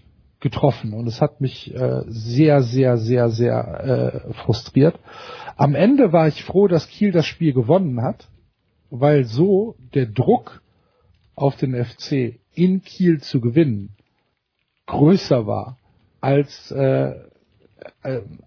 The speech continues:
als wenn das Spiel jetzt null null ausgegangen wäre.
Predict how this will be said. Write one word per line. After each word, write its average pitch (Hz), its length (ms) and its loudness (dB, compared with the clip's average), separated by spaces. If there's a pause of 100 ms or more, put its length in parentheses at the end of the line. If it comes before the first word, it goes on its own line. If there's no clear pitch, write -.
(140)
als 135 340 -4
wenn 143 140 4
das 147 140 2
Spiel 151 240 0
jetzt 147 200 0
null 139 200 4
null 143 220 4
ausgegangen 107 680 -6
wäre. 123 240 -10